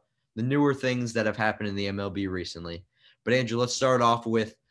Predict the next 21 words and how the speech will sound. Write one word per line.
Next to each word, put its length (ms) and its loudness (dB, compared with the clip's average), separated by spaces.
the 100 2
only 200 4
recent 460 -2
big 200 2
news, 320 0
and 100 -4
that 120 2
is 100 -4
the 80 -2
Padres 640 0
loading 440 -2
themselves 460 -2
up 180 -2
on 180 0
pitching. 440 -8
They 140 -4
just 240 -6
recently 440 -4
acquired 480 -2
Blake 280 -2
Snell 500 -2